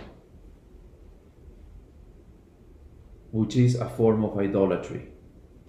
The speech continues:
because we give creatures the place in our life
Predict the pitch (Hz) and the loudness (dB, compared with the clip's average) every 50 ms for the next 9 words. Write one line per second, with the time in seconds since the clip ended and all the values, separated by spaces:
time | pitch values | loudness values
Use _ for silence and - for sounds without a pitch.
0 | - 113 110 - 117 107 101 - 107 107 110 104 - 107 117 127 127 123 - - | -8 -6 -4 2 2 2 2 2 0 -2 -2 -2 -2 2 2 2 2 2 -2 -4
1 | 151 151 156 156 151 - 113 113 123 - - - - - - - - - - - | -2 0 0 0 0 2 2 2 2 0 -2 -8 -10 -14 -18 -20 -20 -20 -20 -20
2 | - - - - - - _ - - - - - _ - 110 98 - - - - | -20 -20 -20 -20 -20 -20 _ -20 -20 -20 -20 -20 _ -4 -2 -2 -2 -6 -6 -2
3 | 131 143 147 143 127 123 123 123 - - - - - 101 90 90 92 104 113 120 | 2 4 4 6 4 4 2 -2 -6 -10 -14 -12 -12 -12 -10 -8 -6 -6 -4 -4
4 | 147 151 131 117 107 110 123 | -4 -2 -2 0 0 -2 -2